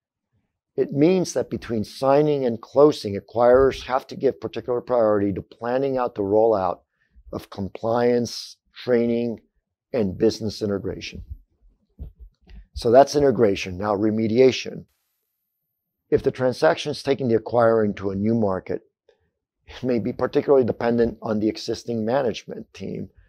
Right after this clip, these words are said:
to achieve the value proposition that justifies the transaction, the basis on which the board of the acquiring company approved the deal.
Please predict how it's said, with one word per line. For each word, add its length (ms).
to 120
achieve 380
the 100
value 400
proposition 840
that 160
justifies 960
the 80
transaction, 760
the 80
basis 480
on 160
which 240
the 100
board 600
of 100
the 140
acquiring 460
company 440
approved 440
the 60
deal. 360